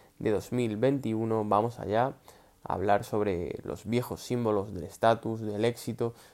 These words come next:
de ser alguien importante o relevante, en contraposición a, a lo que a muchos de nosotros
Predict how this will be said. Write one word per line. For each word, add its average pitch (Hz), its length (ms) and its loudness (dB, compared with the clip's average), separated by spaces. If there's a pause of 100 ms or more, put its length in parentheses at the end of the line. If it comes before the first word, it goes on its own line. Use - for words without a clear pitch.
(160)
de 101 160 -4
ser 120 240 2
alguien 113 320 4
importante 110 640 0
o 107 40 0
relevante, 110 600 0 (300)
en 123 180 0
contraposición 117 1000 0
a, 104 340 -2 (360)
a 113 80 0
lo 113 140 0
que 110 60 0
a 104 60 4
muchos 143 380 2
de 123 80 0
nosotros 120 680 0